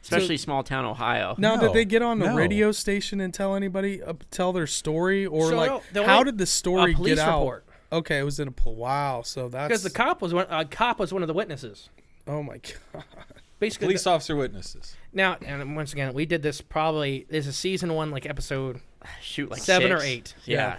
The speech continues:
Speaker 1: it's
Speaker 4: So
Speaker 1: early.
Speaker 4: early. So long time ago. We're almo-, we're at, like, we've done a hundred and
Speaker 1: We were still learning
Speaker 4: like,
Speaker 1: then.
Speaker 4: forty episodes now. Of, so it were
Speaker 2: Yeah.
Speaker 4: that was a while ago.
Speaker 3: Yeah.
Speaker 4: But I believe with the cop one, that was the one, it was attacking a woman.
Speaker 2: Okay.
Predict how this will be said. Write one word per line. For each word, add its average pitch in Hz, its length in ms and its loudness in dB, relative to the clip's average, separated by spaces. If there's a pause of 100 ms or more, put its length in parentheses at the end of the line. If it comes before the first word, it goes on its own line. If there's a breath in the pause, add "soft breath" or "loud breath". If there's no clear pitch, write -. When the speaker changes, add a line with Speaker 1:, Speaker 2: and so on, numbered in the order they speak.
Speaker 1:
it's 123 140 -12
Speaker 4:
So 139 80 0
Speaker 1:
early. 147 300 6
Speaker 4:
early. 139 220 0
So - 160 -6
long 190 240 2
time 165 200 -2
ago. 135 120 -2
We're 147 200 -2
almo-, 170 260 -2
we're 151 140 2
at, 151 180 2
like, 143 180 -2
we've 143 160 -8
done 160 160 0
a 143 60 -2
hundred 160 320 0
and 131 100 -8
Speaker 1:
We 185 80 6
were 185 60 4
still 175 260 2
learning 113 500 0
Speaker 4:
like, 131 160 -10
Speaker 1:
then. 110 160 0
Speaker 4:
forty 151 360 2
episodes 127 560 -6
now. 113 240 -6
Of, 110 140 -12 (300)
so 127 280 -6
it 131 100 -6
were 143 160 -6 (100)
Speaker 2:
Yeah. 156 240 -2 (100)
Speaker 4:
that 240 80 -2
was 202 100 0
a 208 60 4
while 175 260 10
ago. 120 320 -4
Speaker 3:
Yeah. 113 240 4 (100)
Speaker 4:
But 160 120 2
I 170 40 6
believe 214 460 -2
with 180 160 -2
the - 60 -8
cop 190 340 -2
one, 123 260 -6 (520 soft breath)
that 190 160 4
was 190 120 -4
the 156 140 -2
one, 175 260 -2
it 156 80 -8
was 135 140 -6
attacking 160 520 -2
a 123 80 -6
woman. 127 460 -4 (260)
Speaker 2:
Okay. 143 360 -4